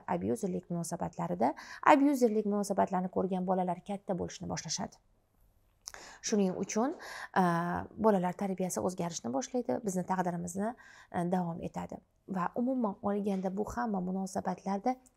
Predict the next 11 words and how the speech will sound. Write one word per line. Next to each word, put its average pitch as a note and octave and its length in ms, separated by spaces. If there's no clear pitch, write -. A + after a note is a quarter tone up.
chidash A#3 460
so'zi F#3 280
bor. F#3+ 180
To'g'rilanmaydi, G3 800
yaxshilanmaydi. F#3+ 1000
A, F#3+ 100
qarabsizki, A#3 720
oilada G3+ 640
abyuzerlik G#3+ 560
munosabatlari F#3+ 800
boshlanadi. - 580